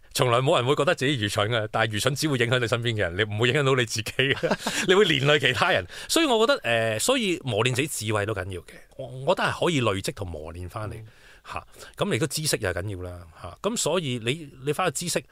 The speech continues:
Speaker 1: 同埋你鍛鍊你身體又緊要啦。你身體唔好，你心靈就唔好。你心靈唔好呢，你，你就算有呢啲嘢，你都係做唔好。噉所以呢，去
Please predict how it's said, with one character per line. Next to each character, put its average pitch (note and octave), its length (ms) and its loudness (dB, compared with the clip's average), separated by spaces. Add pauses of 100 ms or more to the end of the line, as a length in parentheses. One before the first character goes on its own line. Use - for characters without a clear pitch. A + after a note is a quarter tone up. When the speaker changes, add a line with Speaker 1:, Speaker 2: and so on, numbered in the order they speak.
(240)
Speaker 1:
同 A2 140 -4
埋 G#2+ 80 4
你 C3+ 40 2
鍛 C3 160 0
鍊 A#2 40 2
你 G#2+ 100 2
身 C3+ 180 0
體 G#2 120 -2
又 G#2 100 0
緊 F2+ 160 -4
要 E2+ 140 -6
啦。 E2 280 -12
你 E3+ 60 -2
身 A#3 160 4
體 F#3 140 2
唔 A#2+ 80 -4
好， G#2+ 100 2
你 G#2 60 4
心 - 160 0
靈 G2 180 -2
就 E2 100 -6
唔 D#2 120 -12
好。 E2+ 120 -10
你 B2 80 -6
心 A3 180 -2
靈 F#2+ 260 -2
唔 - 40 -
好 G2+ 160 2
呢， D3 140 -2 (240)
你， G#2 300 -4 (240)
你 A#2+ 120 -2
就 A#2+ 140 -2
算 A#2 160 -2
有 F#2+ 100 -2
呢 B2 60 -4
啲 B2 140 -8
嘢， - 20 -4
你 G2 80 -6
都 G2 120 -8
係 - 20 -12
做 - 160 -12
唔 - 120 -20
好。 - 160 -16 (640)
噉 C#4 160 2
所 B3 220 2
以 G3+ 140 -4
呢， A3 260 0
去 - 400 -8